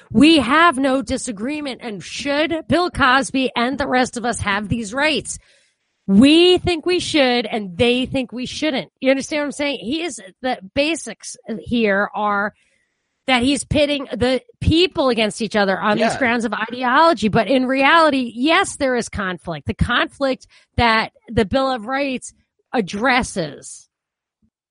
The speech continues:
Speaker 2: Yes, but yeah, but he's dividing and conquering.
Speaker 1: Yes, that's the ideology of tyranny.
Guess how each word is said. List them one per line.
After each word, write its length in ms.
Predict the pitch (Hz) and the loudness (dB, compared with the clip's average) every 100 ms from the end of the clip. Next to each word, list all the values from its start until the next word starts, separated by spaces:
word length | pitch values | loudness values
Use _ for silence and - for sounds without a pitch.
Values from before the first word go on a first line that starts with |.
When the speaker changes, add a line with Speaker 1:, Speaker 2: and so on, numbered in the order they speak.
| - | 2
Speaker 2:
Yes, 580 | 156 143 - - - _ _ | 4 4 -2 -8 -14 _ _
but 200 | - 135 | -2 0
yeah, 260 | 135 131 110 | 2 2 0
but 140 | 107 | -2
he's 160 | 123 135 | -4 -4
dividing 420 | 123 117 117 110 | -2 -2 0 -2
and 100 | 107 | -6
conquering. 520 | 107 104 104 92 90 - _ _ | -8 -8 -10 -12 -16 -18 _ _
Speaker 1:
Yes, 380 | 262 359 285 - | -2 0 0 -2
that's 240 | 233 226 | -4 -4
the 100 | 302 | -4
ideology 540 | 262 294 285 285 262 302 | -2 -2 -2 -2 -4 -8
of 100 | 233 | -10
tyranny. 640 | 302 339 359 226 139 | -8 -6 -6 -6 -8